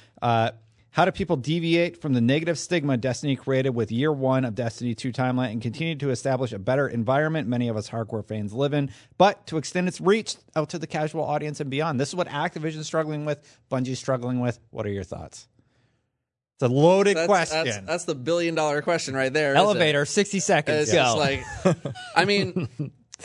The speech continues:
Speaker 2: people have been burned on this game a lot. Uh, I talked about this when, uh, Activision kinda talked about they were disappointed with Forsaken sales.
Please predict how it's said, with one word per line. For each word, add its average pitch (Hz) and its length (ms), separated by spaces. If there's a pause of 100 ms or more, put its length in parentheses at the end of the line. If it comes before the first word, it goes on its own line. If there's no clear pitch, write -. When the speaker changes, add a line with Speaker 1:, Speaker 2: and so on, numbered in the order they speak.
(200)
Speaker 2:
people 226 200
have 196 140
been 143 180
burned 107 500 (140)
on 120 180
this 117 220
game 104 480 (180)
a 113 140
lot. 101 580 (460)
Uh, 104 400
I 127 100
talked 131 280
about 120 180
this 117 240
when, 113 800 (520)
uh, 101 680
Activision 117 480
kinda 117 180
talked 113 260
about 110 140
they 113 80
were 110 80
disappointed 110 460
with 104 200
Forsaken 113 480
sales. 143 600